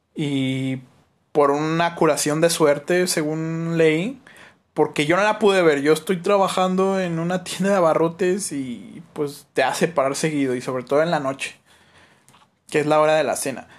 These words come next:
Entonces yo no vi muy bien todas las peleas, pero sí dicen que, que hubo un golpe que el-,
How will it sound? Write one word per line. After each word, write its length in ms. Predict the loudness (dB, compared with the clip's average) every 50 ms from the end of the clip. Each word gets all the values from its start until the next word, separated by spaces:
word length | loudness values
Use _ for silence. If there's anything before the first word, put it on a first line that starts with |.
| _ _ -20 -20 _ -4
Entonces 500 | -2 -2 0 2 2 2 2 2 0 0
yo 180 | 2 0 2 2
no 140 | 2 2
vi 180 | 2 2 2 4
muy 200 | 4 4 2 4
bien 260 | 4 2 2 2 2
todas 180 | 2 2 4 4
las 160 | 2 0 0
peleas, 440 | 0 0 2 4 4 4 4 2 0
pero 240 | -2 -2 -2 -2 -2
sí 320 | -2 -4 -4 -2 -2 -2
dicen 320 | -2 -2 -2 -2 -4 -4
que, 320 | -4 -6 -6 -6 -6 -6 -8 -14 -20 -20 -20 _ _ _ _ _ _ _ _ -2
que 100 | 2 4
hubo 240 | 4 6 4 2 2
un 120 | 0 2
golpe 640 | 2 4 4 4 2 0 0 0 0 0 0 -2 -4 -6 -12 -20 _ _ _ _ -20 _ _
que 300 | -2 0 2 2 2 0
el-, 220 | -2 -4 -6 -8